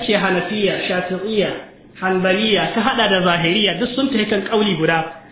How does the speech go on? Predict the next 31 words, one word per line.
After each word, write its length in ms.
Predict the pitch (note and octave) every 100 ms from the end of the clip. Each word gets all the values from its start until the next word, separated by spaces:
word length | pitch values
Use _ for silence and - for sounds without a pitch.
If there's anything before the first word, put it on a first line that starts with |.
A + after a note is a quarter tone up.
| -
shi 100 | A#3+
yasa 200 | A#3+ -
sun 140 | G3+
ka 60 | F3
rajjaha 380 | F3 E3 C#3 C3+
shi. 300 | - C3 - - - - -
Sun 140 | A3 A3+
ka 100 | G#3
ce 160 | F#3+ E3+
duk 120 | A3+
lokaci, 480 | A#3 A#3+ G#3 - F#3
don 160 | A3 A3+
Allah 340 | A#3+ B3+ A3 -
azama 320 | A3 F#3+ F#3 F#3+
abu, 240 | E3 C#3 C#3 - - - C#3+
duk 120 | G#3+ A#3
lokaci 480 | B3 A#3+ F#3 G3 G3+
ne 60 | G3+
ya 160 | G3+
wuce, 400 | G3+ G3 F3 C#3+ - - -
bai 240 | D#3+ A3 G#3
ne, 120 | F3+ - - - - -
bai 140 | F3 F3+
faɗuwa. 400 | D3+ D3 - - - - - - - - - - - - - -
Ko 80 | D4
yana 160 | D4
faɗuwa 260 | A#3 A3+ G#3+
lokaci 240 | A3 A3 G3+
ne 60 |
ya 80 | F#3+
wuce? 200 | F#3 -